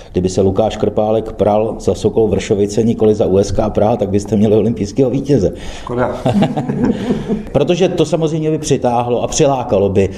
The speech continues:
Speaker 1: eh, lidi do tělocvičen, příklady táhnou a teď jde o to, proč už není olympijský vítězem Sokol.
Speaker 2: No tak olympijský vítěz je vůbec po skromnu,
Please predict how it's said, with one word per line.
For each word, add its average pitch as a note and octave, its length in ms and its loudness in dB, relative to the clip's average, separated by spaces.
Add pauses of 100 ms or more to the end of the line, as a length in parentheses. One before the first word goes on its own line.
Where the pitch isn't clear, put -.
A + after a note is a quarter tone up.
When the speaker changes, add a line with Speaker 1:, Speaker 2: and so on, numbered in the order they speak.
(180)
Speaker 1:
eh, G2+ 120 4
lidi A2 260 2
do G#2+ 120 2
tělocvičen, A2+ 920 0 (120)
příklady A2+ 420 2
táhnou G2+ 760 2
a - 80 -2
teď G2 180 0
jde G#2+ 140 2
o G#2 80 0
to, A#2+ 460 0 (220)
proč A2 440 0
už - 240 -2
není A2+ 540 2 (200)
olympijský G#2+ 460 -2
vítězem A#2 380 2
Sokol. - 400 -8 (120)
Speaker 2:
No A2+ 60 -2
tak C3 180 -2
olympijský B2 440 -2
vítěz A#2+ 280 0 (340)
je A#2 160 2
vůbec A#2 300 0
po A2+ 140 -4
skromnu, F#2 500 -2